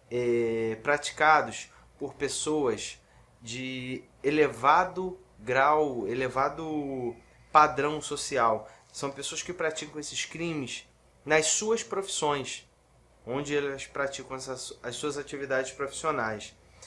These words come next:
É, isso derruba aquela, ele tentou confrontar essa questão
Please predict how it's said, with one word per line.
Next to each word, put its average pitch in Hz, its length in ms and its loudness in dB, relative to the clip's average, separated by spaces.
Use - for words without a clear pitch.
É, 123 960 0
isso 240 400 -2
derruba 151 840 4
aquela, 160 760 8
ele 165 160 -4
tentou 180 400 0
confrontar 151 640 2
essa 135 160 0
questão 151 600 0